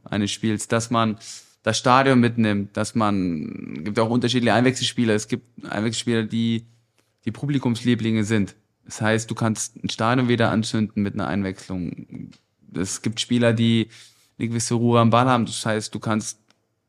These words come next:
in einer hitzigen Atmosphäre wieder Ruhe in ein Spiel reinbekommen. Und deshalb sind Einwechslungen und speziell die Spieler, die Non-Starters, die von der Bank kommen, für mich von,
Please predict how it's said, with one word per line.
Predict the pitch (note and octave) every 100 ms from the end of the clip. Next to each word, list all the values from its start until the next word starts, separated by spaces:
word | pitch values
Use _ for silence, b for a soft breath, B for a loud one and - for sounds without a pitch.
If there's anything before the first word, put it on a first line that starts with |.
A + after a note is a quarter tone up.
| _
in | G2+
einer | G2
hitzigen | A2 - A2
Atmosphäre | G#2+ A2 - A#2 A#2
wieder | A#2 A2 G#2+ F#2 -
Ruhe | - A2 B2+ C3 B2
in | G#2+
ein | G#2+
Spiel | - A2
reinbekommen. | G2+ G2+ G2 G#2 G#2 G2 G2
Und | G2
deshalb | G#2 - A#2+ A2+ b b b b b b _
sind | - B2
Einwechslungen | - C3 C#3 C#3 - C3+ C3+ C#3 C#3 B2
und | A#2 -
speziell | - B2 - - C3 C3+ C3 - - _ _ _ -
die | C3
Spieler, | C3 - C3+ C#3 C3
die | B2
Non-Starters, | B2 C3+ - B2+ B2+ A#2+ -
die | A#2+
von | A#2 A#2+
der | A2+ G#2+
Bank | A2+ B2 B2 - - _
kommen, | - A#2+ B2 A#2
für | - A#2
mich | A2+ B2+ C3+ - - _ _ _ _
von, | _ - F#2+ G2+ -